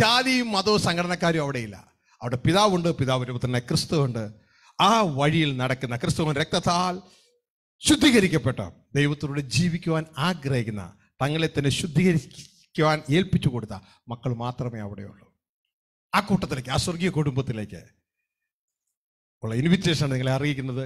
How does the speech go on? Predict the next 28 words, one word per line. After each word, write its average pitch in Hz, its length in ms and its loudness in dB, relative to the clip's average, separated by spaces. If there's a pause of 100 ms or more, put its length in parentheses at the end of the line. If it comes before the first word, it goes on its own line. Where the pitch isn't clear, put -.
(140)
ജാതിയും 180 460 4
മതവും 160 280 2
സംഘടനയും 143 460 0
ഒന്നും 151 320 -2
ഒരു 131 180 2
തടസ്സമല്ല. 127 500 -4 (220)
അതൊക്കെ 220 280 0 (100)
ജഡത്തിൽ 170 340 0 (100)
ഇവിടം 208 200 -4
കൊണ്ട് 202 260 -4
തീരുന്ന, 139 340 -2 (460)
ഇവിടം 247 320 6
കൊണ്ട് 208 220 -2
തീരുന്ന, 143 200 2 (100)
മരണം 202 280 2
കൊണ്ട് 190 180 -2 (100)
തീരുന്ന 151 340 0 (280)
ആ 160 60 2 (140)
മണ്ഡലത്തിലെ 160 440 0 (120)
ജാതി 143 320 0
ഒതുങ്ങുകയുള്ളൂ. 117 420 -4 (320)
ഒരു 131 120 2
മനുഷ്യൻ 160 420 0
ജനിക്കുന്നതിന് 180 480 0
മുമ്പ് 131 160 -2
അമ്മയുടെ 151 280 0
വയറ്റിൽ 170 240 0
കിടക്കുമ്പോൾ 139 420 -6